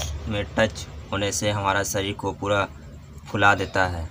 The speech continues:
और आप सहन नहीं कर सकिएगा। तो देखिए, हम लगाए हुए थे तो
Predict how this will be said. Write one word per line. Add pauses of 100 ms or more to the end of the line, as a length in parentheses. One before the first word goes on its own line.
(420)
और
आप
सहन
नहीं
कर
सकिएगा।
तो
देखिए,
हम
लगाए
हुए
थे (160)
तो